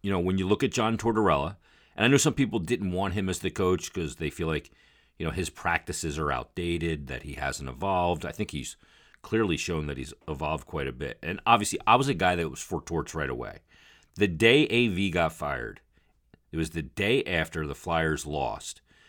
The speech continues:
to the Tampa Bay Lightning. I think it was seven to one. And then that night,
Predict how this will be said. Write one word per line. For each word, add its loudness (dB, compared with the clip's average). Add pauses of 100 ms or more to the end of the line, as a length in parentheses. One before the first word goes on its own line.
(200)
to -2
the -2
Tampa -4
Bay 0
Lightning. -6
I -8
think -10
it -12
was -10
seven -6
to -6
one. -12 (580)
And -4
then 0
that 2
night, -4